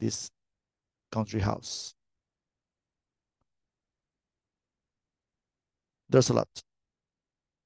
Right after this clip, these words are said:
¿Cuál sería la diferencia? Ninguna.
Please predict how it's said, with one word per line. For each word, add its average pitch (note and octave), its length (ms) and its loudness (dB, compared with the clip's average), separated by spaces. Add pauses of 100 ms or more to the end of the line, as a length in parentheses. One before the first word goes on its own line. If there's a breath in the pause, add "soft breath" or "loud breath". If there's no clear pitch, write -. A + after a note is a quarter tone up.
(1500)
¿Cuál C#3+ 140 6
sería C#3 160 8
la C3 60 10
diferencia? D#3 460 6
Ninguna. A2+ 340 -2